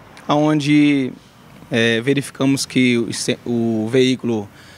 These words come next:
se eu não me engano, o Space Fox, estava completamente em chama. Aparentemente, ele, é, aconteceu essas chamas por motivo de alguma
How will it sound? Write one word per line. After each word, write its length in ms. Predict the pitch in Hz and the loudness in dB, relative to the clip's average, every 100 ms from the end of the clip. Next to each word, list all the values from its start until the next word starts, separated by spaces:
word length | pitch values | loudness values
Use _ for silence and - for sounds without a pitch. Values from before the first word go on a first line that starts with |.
| - - - - | -20 -20 -20 -20
se 220 | - - | -14 -4
eu 20 | 131 | 0
não 80 | |
me 120 | 135 135 | 2 2
engano, 260 | 123 139 | 2 0
o 40 | 131 | 0
Space 360 | - 143 - | 0 0 -2
Fox, 580 | - 135 - - - - - | -2 0 0 -4 -10 -10 -10
estava 380 | - 131 139 | -2 0 0
completamente 680 | 135 147 151 147 139 139 143 | -2 -2 0 0 -2 -4 -4
em 60 | 139 | -6
chama. 420 | - 143 196 160 - - - - - - - - - - - - | -4 -4 -4 -6 -10 -18 -18 -18 -18 -18 -18 -16 -16 -16 -10 0
Aparentemente, 960 | 170 185 180 175 170 160 165 160 - | 2 4 0 0 -2 0 2 0 0
ele, 460 | 156 156 151 147 - | 0 2 2 0 -4
é, 320 | - 131 127 - | -6 -2 -2 -4
aconteceu 440 | 127 147 143 - | -4 -4 -2 -2
essas 160 | 139 139 | -4 -4
chamas 320 | - 139 139 | -2 -2 -2
por 160 | - 143 | -4 -2
motivo 340 | 131 - 127 | -2 -2 -2
de 120 | 127 | 0
alguma 360 | 127 120 123 | 0 0 -4